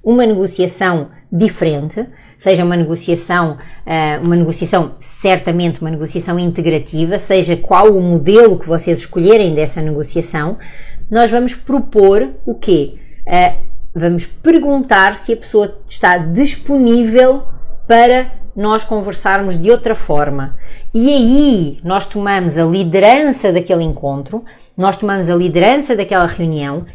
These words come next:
e passamos sim, nós, a colocar o quê? O, o ritmo daquela conversa. Nós come-, passamos a colocar o procedimento para aquela conversa, através de uma abertura, através de partilha de informação,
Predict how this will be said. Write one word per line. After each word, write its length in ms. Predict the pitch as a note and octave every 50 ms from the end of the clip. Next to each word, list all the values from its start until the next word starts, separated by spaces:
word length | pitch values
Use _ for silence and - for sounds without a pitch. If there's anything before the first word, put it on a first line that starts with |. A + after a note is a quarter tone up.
| - -
e 100 | B3 A#3
passamos 520 | A#3+ C#4 B3+ - - C4 C4+ C#4+ C4 -
sim, 340 | - B3 B3 A3+ F3 B2+ - -
nós, 380 | E3+ E3+ F3 F3+ G3+ - - - - -
a 60 | F#3+
colocar 540 | - - A3+ A3+ A3 G#3+ - A3+ G#3 G#3 G#3+
o 60 | G#3+
quê? 340 | - - F#3+ D#3 D3 C3 - - - - - - - _
O, 320 | - A#3+ B3+ C4 B3 - - -
o 80 | -
ritmo 800 | F3 - A3 C4 D4 D4+ - - - E3+ E3+ D#3+ D#3 D3 C#3 - - - - - -
daquela 380 | - F#3 F#3 - G#3+ F#3+ F3 E3+
conversa. 720 | - F3 E3 D#3 C#3 D3 C3+ C3+ B2+ - - C#3 C3 B2+ - - - - - - -
Nós 200 | F3+ G3 F#3+ F#3+
come-, 280 | - - G3 G3 F3+ - - -
passamos 400 | - F#3+ F#3 - G#3 F#3+ F#3+ E3+
a 60 | F3+ F#3
colocar 460 | F3+ - F#3 F3+ F#3 - F3 E3 F3+
o 60 | F#3
procedimento 1040 | F3 - A3 B3+ A#3+ - - - G3+ G#3 A3+ G#3+ G3+ G#3+ A#3 C4 C#4 C4+ B3+ - F3
para 160 | - F#3 E3
aquela 280 | D#3 - E3+ D#3 D3+ D3
conversa, 720 | - D#3 D3+ C#3+ C3 D3+ C#3 C3+ B2+ - - C#3 - - - - - - - -
através 680 | G#3 G#3+ - B3+ A#3 A3+ G3 G#3 G#3+ G3 F#3+ F3 D#3
de 380 | D3+ E3 F3+ F#3 F3+ E3+ C#3 - - - - -
uma 220 | F3 F3 E3+ D#3
abertura, 640 | D3+ E3+ F#3 - - B3+ B3+ A#3+ A3+ A3 G#3 G#3+ G#3+ - - - -
através 720 | - F#3+ - - F#3+ G3 E3 D#3+ F3 F#3 F#3 F#3 F3+ D#3+ D3+
de 240 | D3+ E3+ F#3 F#3+ F3
partilha 640 | - - - G#3+ G#3+ G#3+ - - B3 A#3 G#3+ A3+
de 80 | E3+ E3+
informação, 800 | F3 E3 - - E3+ E3 E3 E3+ E3+ - - A3+ A3+ G#3+ G#3+ G#3+